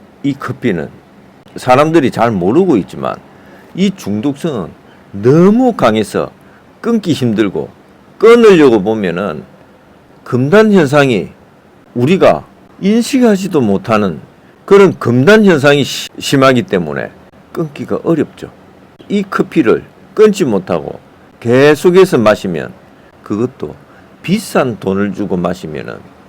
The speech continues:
우리의 주머니는 얇아지고 우리의 건강은 더욱 안 좋아져서 나중에는 우리가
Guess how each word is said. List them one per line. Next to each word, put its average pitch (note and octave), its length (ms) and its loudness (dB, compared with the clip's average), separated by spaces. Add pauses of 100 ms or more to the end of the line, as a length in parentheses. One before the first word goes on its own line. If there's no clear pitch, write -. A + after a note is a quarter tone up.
(280)
우리의 D#3+ 320 2
주머니는 D3+ 640 2
얇아지고 F2+ 560 0 (580)
우리의 E3 400 4
건강은 C3+ 640 2 (580)
더욱 F3+ 320 4
안 F#2+ 200 2
좋아져서 D#2+ 560 -2 (400)
나중에는 A2+ 640 0 (400)
우리가 A#2+ 480 -2